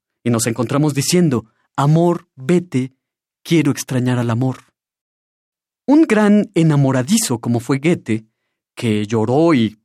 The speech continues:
sobrevivió a las hogueras que prendían sus pasiones, decía que en la juventud se superan rápidamente las heridas y las enfermedades, la culpa y las penas. Los medios útiles para rehacerse en la juventud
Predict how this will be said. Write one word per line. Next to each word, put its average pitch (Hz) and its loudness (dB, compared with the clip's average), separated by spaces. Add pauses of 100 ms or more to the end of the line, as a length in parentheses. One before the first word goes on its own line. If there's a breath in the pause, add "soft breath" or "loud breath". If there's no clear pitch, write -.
sobrevivió 117 0
a 175 2
las 127 0
hogueras 120 -4
que - -10
prendían 117 -4
sus - -4
pasiones, 135 -2 (460)
decía 175 2
que 196 -2
en 175 4
la 165 0
juventud 175 0 (420)
se - 0
superan 185 0
rápidamente 147 0
las 143 -2
heridas 131 -2
y 135 -4
las 131 -2
enfermedades, 147 -2 (340)
la 120 -6
culpa 156 0
y - 2
las 139 0
penas. 226 -2 (600)
Los 131 -2
medios 208 2
útiles 156 0
para 107 -4
rehacerse 107 -4
en 165 2
la 147 0
juventud 170 0